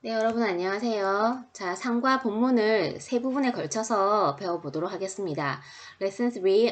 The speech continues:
Learning from Nature's Genius. 자, 어, 자연 속 천재에게서 배우기. Nature's Inspiration.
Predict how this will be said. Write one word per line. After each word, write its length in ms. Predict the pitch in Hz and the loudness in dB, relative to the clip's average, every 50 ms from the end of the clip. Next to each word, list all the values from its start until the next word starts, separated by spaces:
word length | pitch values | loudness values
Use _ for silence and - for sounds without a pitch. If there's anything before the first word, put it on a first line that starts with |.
| - | 0
Learning 400 | 170 180 190 208 240 262 277 277 | -2 -2 0 0 0 0 0 -2
from 320 | - - 226 214 214 220 208 | -2 -2 -2 0 0 0 0
Nature's 580 | 180 156 160 156 - 185 180 180 185 - 208 | 2 2 0 0 0 -2 -2 -2 -2 -2 -4
Genius. 640 | 196 220 233 220 190 151 127 120 135 - - - - - _ _ _ _ _ _ _ _ _ _ _ _ _ _ _ _ _ - | -4 -4 -2 -2 -2 -4 -6 -8 -8 -10 -10 -12 -14 -18 _ _ _ _ _ _ _ _ _ _ _ _ _ _ _ _ _ -16
자, 180 | - - - - | -16 -16 -14 -10
어, 180 | - 180 175 175 | -8 -6 -6 -4
자연 320 | 185 196 208 226 269 311 | 0 4 4 4 6 4
속 220 | 349 - 285 277 277 | 4 2 2 2 2
천재에게서 840 | - 302 277 269 262 294 285 277 269 247 202 196 254 262 269 262 | -2 -4 -4 0 2 4 4 4 4 4 2 2 2 2 2 2
배우기. 580 | - 254 240 240 214 180 - 147 139 - - - - _ _ _ - - | 4 4 6 6 6 4 2 -2 -4 -6 -8 -12 -18 _ _ _ -8 -4
Nature's 760 | 165 175 170 170 - - 151 143 170 202 220 - - - 214 | -2 -2 0 -2 -2 -4 -2 -2 0 0 0 -2 -2 -4 -6
Inspiration. 880 | 208 208 208 - - - 220 214 214 233 240 233 - 185 131 151 - | -6 -6 -8 -8 -4 -2 0 0 2 2 2 0 0 -4 -4 -6 -10